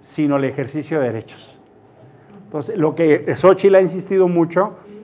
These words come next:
es que no solo las transferencias financieras son necesarias. Si no hay Estado que acompañe el ejercicio de derechos,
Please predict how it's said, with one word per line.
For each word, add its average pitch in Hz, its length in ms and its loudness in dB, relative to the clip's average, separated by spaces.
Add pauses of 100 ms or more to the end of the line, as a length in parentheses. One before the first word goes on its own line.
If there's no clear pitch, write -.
(160)
es 165 180 -6
que 165 160 -2
no 175 240 0
solo 190 640 4 (580)
las 147 200 -2
transferencias 151 760 -2
financieras 135 760 -6
son 147 200 -6
necesarias. 135 760 -10 (400)
Si 170 240 -4
no 190 120 4
hay 233 200 4
Estado 214 540 2
que 202 80 -4
acompañe 170 520 -4
el 196 80 -6
ejercicio 151 540 -6
de 190 80 0
derechos, 151 440 -4